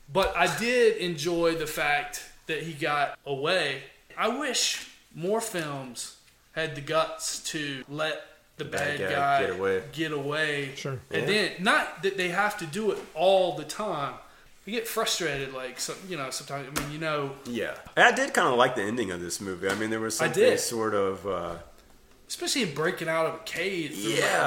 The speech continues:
Speaker 1: new,
Speaker 2: I mean, it was
Speaker 1: new ground was
Speaker 2: Yeah.
Speaker 1: pretty cool.
Speaker 2: It was, like, the most cinematic thing, you know, it's like coming up in
Speaker 1: Yeah.
Speaker 2: the cow pasture
Speaker 1: And
Speaker 2: with
Speaker 1: speaking of
Speaker 2: turds and
Speaker 1: cinematic
Speaker 2: stuff.
Speaker 1: stuff, like, I, I really enjoyed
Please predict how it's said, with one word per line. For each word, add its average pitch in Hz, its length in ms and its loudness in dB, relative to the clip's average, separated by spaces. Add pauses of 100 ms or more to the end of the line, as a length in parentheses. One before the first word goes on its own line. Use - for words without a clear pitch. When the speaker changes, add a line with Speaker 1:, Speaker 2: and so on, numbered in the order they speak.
Speaker 1:
new, 107 60 4
Speaker 2:
I 120 60 6
mean, 135 260 6
it 139 160 4
was 147 240 4
Speaker 1:
new 185 220 0
ground 139 680 -4
was 120 100 -8
Speaker 2:
Yeah. 180 360 6
Speaker 1:
pretty 170 140 0
cool. 127 200 -6
Speaker 2:
It - 20 -6
was, 127 100 -6
like, 143 100 0
the 123 40 0
most 117 320 2
cinematic 107 520 0
thing, 104 380 -2
you 101 60 -2
know, 95 80 -4
it's 92 180 -8
like 95 180 -8
coming 107 200 -4
up 98 120 -4
in - 60 0
Speaker 1:
Yeah. 381 80 2
Speaker 2:
the - 60 -6
cow 101 220 4
pasture 101 340 0
Speaker 1:
And 101 100 4
Speaker 2:
with 90 40 2
Speaker 1:
speaking 339 220 0
of 92 60 4
Speaker 2:
turds - 200 4
and 190 100 0
Speaker 1:
cinematic 220 220 0
Speaker 2:
stuff. - 220 0
Speaker 1:
stuff, - 40 -6
like, 175 160 -2 (100)
I, 240 180 4 (500)
I 254 100 -10
really 330 280 -4
enjoyed 156 800 0